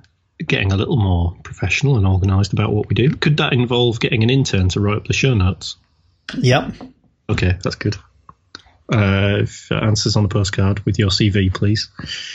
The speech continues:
Speaker 2: Hmm. So I've just been up the pub with my s-, with my daughter.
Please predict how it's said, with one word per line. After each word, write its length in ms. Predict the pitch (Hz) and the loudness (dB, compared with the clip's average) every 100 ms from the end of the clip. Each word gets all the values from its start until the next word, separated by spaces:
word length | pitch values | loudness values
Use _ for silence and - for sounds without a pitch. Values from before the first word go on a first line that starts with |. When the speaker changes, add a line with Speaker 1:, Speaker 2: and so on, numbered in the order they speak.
| - - - - - - - - _ _ _ | -14 -12 -12 -12 -14 -16 -20 -20 _ _ _
Speaker 2:
Hmm. 140 | 170 139 - - _ _ _ _ _ _ | -6 -6 -10 -20 _ _ _ _ _ _
So 380 | _ 160 120 107 - | _ 0 2 0 -4
I've 300 | 117 127 127 - - - | -2 0 -2 -6 -16 -4
just 220 | 135 - | -4 2
been 140 | 123 | 2
up 120 | 120 | 2
the 60 | 123 | 0
pub 260 | - 120 156 | 0 0 2
with 100 | 120 | 2
my 140 | 117 | 2
s-, 180 | 117 - | 0 -2
with 320 | - 117 120 | -2 0 0
my 120 | 120 | 2
daughter. 520 | 113 120 117 - 156 | 2 2 2 2 -2